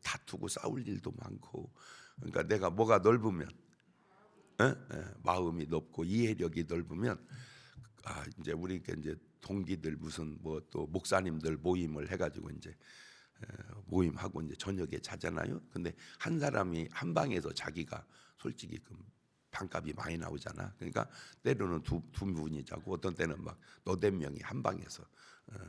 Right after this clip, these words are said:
경비 전략을 하고 자면요. 야,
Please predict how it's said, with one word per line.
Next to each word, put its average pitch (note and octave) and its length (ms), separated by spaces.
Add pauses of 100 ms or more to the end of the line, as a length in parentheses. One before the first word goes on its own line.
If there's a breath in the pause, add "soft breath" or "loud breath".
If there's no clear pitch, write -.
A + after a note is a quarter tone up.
(140)
경비 F#2+ 380
전략을 D#2 480
하고 - 200
자면요. G2 520 (960 loud breath)
야, - 600